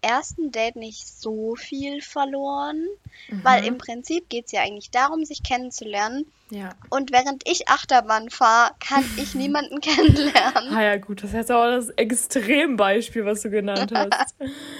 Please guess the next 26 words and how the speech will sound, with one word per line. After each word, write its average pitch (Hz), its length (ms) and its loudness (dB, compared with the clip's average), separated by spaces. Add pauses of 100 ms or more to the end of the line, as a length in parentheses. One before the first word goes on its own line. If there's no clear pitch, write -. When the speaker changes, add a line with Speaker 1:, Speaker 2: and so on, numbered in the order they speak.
(440)
Speaker 2:
Oh 214 240 4
Mann. 202 260 2
Speaker 1:
Egal. - 340 4 (420)
Es 262 240 8
geht 226 140 -2
ums 240 200 -12
Prinzip. 370 580 2 (240)
Speaker 2:
Ja. 202 280 -8 (100)
Speaker 1:
Auf 294 100 0
jeden 320 160 -2
Fall 302 160 -4
bin 269 260 -4
ich 302 360 -4
eher 277 300 0
so 233 140 -8
der 202 220 -10
Typ 262 340 -12
für, 220 640 -6 (540)
ja, 233 120 -4
was 240 120 0
heißt - 240 -2
ruhige 285 340 0
Sachen, 214 380 -2
für 220 600 -6 (580)
entspanntere 269 1040 2 (640)
Speaker 2:
Mhm. 196 440 -8